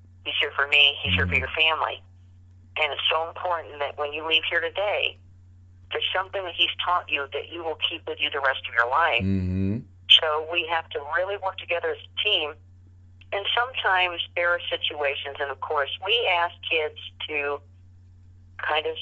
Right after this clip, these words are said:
Speaker 1: say, "Hey, you're sorry. Please say you're sorry to Russell and that you'll try to do better."
Speaker 2: Mm-hmm.
Speaker 1: And I kind of just do it in dog terms because it's kind of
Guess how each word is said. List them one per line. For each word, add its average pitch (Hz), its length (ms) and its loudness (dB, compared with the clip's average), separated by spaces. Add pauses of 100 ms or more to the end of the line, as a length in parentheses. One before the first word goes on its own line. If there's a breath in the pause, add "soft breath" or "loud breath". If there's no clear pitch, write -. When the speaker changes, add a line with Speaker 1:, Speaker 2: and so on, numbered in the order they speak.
Speaker 1:
say, 147 380 2
"Hey, 151 240 2
you're 143 240 -4
sorry. 151 340 2
Please 160 240 0
say 156 60 -2
you're 139 220 -2
sorry 156 200 2
to 151 80 -2
Russell 147 600 0
and 147 200 -2
that 147 160 -4
you'll 147 200 -2
try 139 120 2
to 135 100 -4
do 131 180 -8
better." 147 260 2 (140)
Speaker 2:
Mm-hmm. 98 400 2
Speaker 1:
And 151 320 4
I 160 140 2 (100)
kind 185 160 0
of 175 80 -2
just 165 220 -6
do 165 160 0
it 160 140 -4
in 147 220 -6
dog 160 380 2 (320)
terms 202 320 4 (100)
because 165 440 0 (100)
it's 170 200 -6 (100)
kind 170 200 0
of 160 80 -6